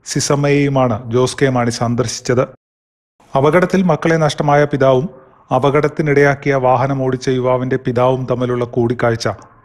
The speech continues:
വികാരനിർഭരമായി. പരസ്പരം ഒന്നും മിണ്ടാതെ ജോസ് കെ മാണി കുടുംബാംഗങ്ങൾക്കൊപ്പം കുറച്ചുനേരം ഇരുന്നു. മരിച്ച ജിസിന്റെയും ജിൻസിന്റെയും അച്ഛനുമായി കൈപിടിച്ച് ദുഃഖം പങ്കിട്ടു. ഈ കുടുംബത്തോടൊപ്പം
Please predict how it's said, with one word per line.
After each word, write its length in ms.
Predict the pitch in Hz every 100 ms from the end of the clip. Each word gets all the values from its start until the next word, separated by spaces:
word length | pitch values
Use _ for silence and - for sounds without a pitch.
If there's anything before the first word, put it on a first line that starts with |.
| -
വികാരനിർഭരമായി. 960 | 123 123 123 120 117 113 - 120 117 113 - - - _ _ -
പരസ്പരം 500 | 120 113 - 120 120
ഒന്നും 200 | 120 123
മിണ്ടാതെ 400 | 120 123 143 151 - - _
ജോസ് 280 | 117 123 120 -
കെ 60 |
മാണി 280 | 127 127 127
കുടുംബാംഗങ്ങൾക്കൊപ്പം 1040 | 139 135 131 131 131 131 139 135 131 123 110 - _ -
കുറച്ചുനേരം 640 | 131 123 117 123 117 120 127
ഇരുന്നു. 320 | 120 120 135 - - -
മരിച്ച 340 | 123 120 117
ജിസിന്റെയും 720 | 127 113 117 131 127 127 127
ജിൻസിന്റെയും 640 | 117 123 117 127 123 123 127
അച്ഛനുമായി 600 | 117 - 131 127 117 107 - _ _ _ -
കൈപിടിച്ച് 500 | 127 131 139 127 -
ദുഃഖം 460 | 120 117 120 - 120
പങ്കിട്ടു. 540 | 113 117 113 135 - - _ _ _ -
ഈ 100 | 139
കുടുംബത്തോടൊപ്പം 840 | 139 131 131 135 143 139 139 156